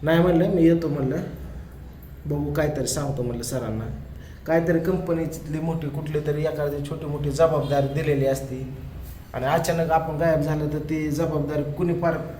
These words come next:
करायची, ह्याचं पण मग टेन्शन येतं या. ऑर्डर घ्यायची, अव्हेलेबल लगेच माणूस नाही ना तिथं करता येत, त्याचं टेन्शन येतंय. असू सरांना आता काहीतरी मी सांगतो आणि मला गावाकडं जायला लागतं या,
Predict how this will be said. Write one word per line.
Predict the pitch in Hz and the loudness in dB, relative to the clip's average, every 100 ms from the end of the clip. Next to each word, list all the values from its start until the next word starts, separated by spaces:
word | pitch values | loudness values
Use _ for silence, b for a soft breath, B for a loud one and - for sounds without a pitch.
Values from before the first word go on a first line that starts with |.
| - | -4
करायची, | 165 151 139 135 | 2 2 2 -2
ह्याचं | 147 143 | -2 -2
पण | 147 | -2
मग | 151 147 180 | -2 -2 -2
टेन्शन | 170 - 131 | 0 0 -2
येतं | 123 - | -4 -4
या. | 104 98 - - B B B B - 123 | -8 -10 -12 -14 B B B B -10 -2
ऑर्डर | 147 156 143 139 | 2 2 2 0
घ्यायची, | 143 143 143 143 143 | 2 2 0 0 2
अव्हेलेबल | 131 151 170 170 170 170 | 4 4 4 4 4 4
लगेच | 165 165 160 165 151 147 147 | 2 2 0 -4 -2 0 0
माणूस | 160 165 160 | 0 0 2
नाही | 175 175 | 2 2
ना | 156 147 | 2 0
तिथं | 139 | -2
करता | 135 143 135 | -2 -2 -2
येत, | 117 101 - - - - - - - - - - - - | -4 -4 -8 -12 -12 -12 -14 -14 -14 -14 -12 -12 -12 -8
त्याचं | 127 131 | -4 -4
टेन्शन | 127 151 143 135 | -2 -2 0 -2
येतंय. | 127 123 127 - - - - - B B B B B B B - | -2 -4 -6 -6 -8 -8 -12 -12 B B B B B B B 0
असू | 139 170 | 0 2
सरांना | 156 175 165 156 | 2 4 4 4
आता | 151 156 | 0 0
काहीतरी | 170 165 156 | 2 4 2
मी | 143 | 0
सांगतो | - 175 170 160 147 147 - - - - - - - - - - - - 127 | 0 0 0 -2 -4 -6 -8 -10 -12 -14 -12 -12 -10 -12 -12 -12 -12 -10 -6
आणि | 147 147 | -2 0
मला | 147 143 147 147 143 | 2 0 0 -2 0
गावाकडं | 156 151 143 143 131 | 4 4 2 0 0
जायला | 147 - 139 | 2 2 2
लागतं | - - | -2 -4
या, | 110 | -6